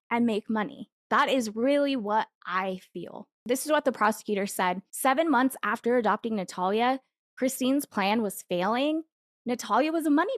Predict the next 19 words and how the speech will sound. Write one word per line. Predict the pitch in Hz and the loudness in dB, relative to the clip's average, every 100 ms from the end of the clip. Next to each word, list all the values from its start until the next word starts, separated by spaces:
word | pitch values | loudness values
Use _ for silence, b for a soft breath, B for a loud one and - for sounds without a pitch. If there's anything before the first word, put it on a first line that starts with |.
| - | -8
pit. | - - _ _ _ _ _ - | -12 -12 _ _ _ _ _ -4
And | 247 254 | 0 2
the | 240 | 4
one | 226 294 | 4 2
thing | 311 311 | 2 0
Christine | 294 269 254 262 | 0 -2 0 2
Barnett | 240 226 214 269 285 _ _ _ | 2 2 0 0 -4 _ _ _
cares | 226 240 247 | -2 -2 0
about | 311 320 - | 2 2 2
is | 220 220 | -4 -4
money. | 190 196 262 - - _ _ - | -4 -2 -2 -6 -16 _ _ -6
And | 233 226 226 214 | 0 2 2 2
when | 240 247 | 2 2
they | 247 | 2
realized | 233 233 254 285 302 - _ _ - | 2 2 4 2 0 -6 _ _ -2
thirty | 269 269 277 | 2 2 2
thousand | 269 254 262 240 | 0 0 2 2
dollars | 233 226 233 | 2 2 -2
shoes, | - 233 208 170 - | -4 -2 -2 -2 -8